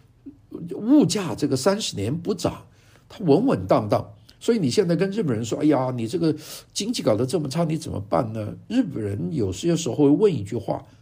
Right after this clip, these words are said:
就是呢，“我为什么要这么增长啊？”哎，这个问题呢，对外当然说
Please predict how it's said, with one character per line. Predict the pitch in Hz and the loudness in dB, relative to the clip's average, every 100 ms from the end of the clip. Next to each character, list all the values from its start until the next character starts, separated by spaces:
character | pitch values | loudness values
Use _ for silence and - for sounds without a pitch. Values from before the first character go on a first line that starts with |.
| _ | _
就 | - 185 | -2 0
是 | 151 | 0
呢 | 131 131 - _ _ _ | -2 -4 -8 _ _ _
，“我 | - 117 | -2 0
为 | 214 | 2
什 | 214 - | 0 -6
么 | 90 | -6
要 | 113 | -6
这 | 98 | -6
么 | 95 | -10
增 | 90 117 113 | -4 -4 -2
长 | 98 | -6
啊？” | - - - _ _ _ _ _ _ _ - | -8 -18 -20 _ _ _ _ _ _ _ 0
哎， | 190 220 - - - | 2 0 -8 -18 -16
这 | - 254 | -2 0
个 | 185 | 2
问 | 160 | 2
题 | 127 113 | 0 -2
呢， | 123 110 - _ - | -2 -4 -10 _ 0
对 | 208 | 2
外 | 170 214 131 | 4 4 2
当 | 135 | 0
然 | 127 | -2
说 | 120 | -2